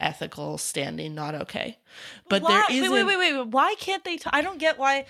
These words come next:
Speaker 2: people can't talk to Russian diplomats.
Speaker 1: You're, you can talk to Russian diplomats, but you can't talk to Russian diplomats and then lie about it when you're being confirmed for Attorney General of the United States.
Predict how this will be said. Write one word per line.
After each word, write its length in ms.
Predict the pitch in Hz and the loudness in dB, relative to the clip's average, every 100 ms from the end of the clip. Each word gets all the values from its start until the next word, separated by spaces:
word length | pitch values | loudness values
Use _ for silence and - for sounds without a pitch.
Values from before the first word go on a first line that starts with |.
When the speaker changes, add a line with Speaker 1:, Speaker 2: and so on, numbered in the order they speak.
| - | -12
Speaker 2:
people 260 | - 247 269 | -10 -8 -8
can't 340 | - 262 262 | -2 0 0
talk 320 | - 262 254 - | 0 0 0 -2
to 100 | 233 | -8
Russian 260 | 226 226 | -6 -6
diplomats. 680 | 226 220 190 - - - - _ - | -6 -6 -10 -14 -16 -20 -20 _ -14
Speaker 1:
You're, 300 | 214 247 294 - | 2 2 2 -2
you 180 | 262 285 | 2 2
can 260 | 302 277 294 | 2 0 0
talk 180 | 359 349 | -2 0
to 80 | |
Russian 320 | 277 269 269 233 | 0 0 0 -2
diplomats, 500 | 220 226 240 254 - | -2 0 0 0 0
but 380 | 202 196 180 - _ _ | 2 4 2 0 _ _
you 160 | 196 214 | -8 -6
can't 380 | - 233 233 - | -2 -2 -2 0
talk 220 | 233 233 | -2 -2
to 100 | 214 | 0
Russian 340 | 196 190 196 | 0 0 -2
diplomats 580 | 196 180 185 190 175 - | -2 -2 -2 -2 -2 -2
and 160 | 180 190 | -2 0
then 140 | 165 | 0
lie 280 | 151 165 170 | 2 4 4
about 440 | 147 - 90 - | 2 0 -2 -2
it 200 | - - - | -4 -6 -6
when 220 | 185 180 | -6 -2
you're 360 | 170 160 160 160 | 0 2 2 0
being 280 | 175 170 170 | -2 -4 -2
confirmed 680 | 170 156 - 180 165 160 165 | -4 -6 -2 2 2 0 -6
for 280 | - - | -10 -4
Attorney 560 | 151 160 - 175 160 151 | -2 -2 -2 -2 -2 -4
General 440 | - - 55 52 | -6 -6 -6 -8
of 120 | 64 202 | -8 -8
the 80 | |
United 300 | 101 73 - | -6 -8 -8
States. 360 | - 202 196 - | -6 -4 -4 -8